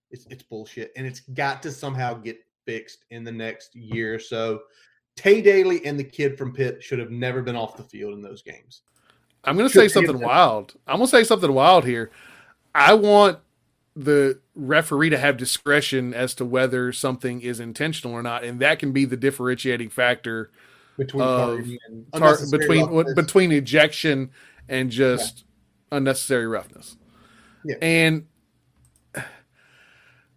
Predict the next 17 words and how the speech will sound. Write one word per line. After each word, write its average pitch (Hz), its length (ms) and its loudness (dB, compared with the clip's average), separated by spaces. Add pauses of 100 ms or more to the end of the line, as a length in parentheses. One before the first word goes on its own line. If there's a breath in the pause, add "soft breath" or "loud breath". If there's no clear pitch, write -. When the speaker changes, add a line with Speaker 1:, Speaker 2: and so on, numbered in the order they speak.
(720)
Speaker 2:
the 156 160 0
reason 196 300 2
I 170 120 6
say 208 280 4
that 156 200 8
is 139 120 0
because 147 360 0
we've 143 160 0
gotten 196 260 2
to 180 180 0
a 131 60 4
point 220 420 -2
where 131 600 2 (1900)
you're 160 180 0
losing 185 460 2
players 151 600 2
that 131 360 2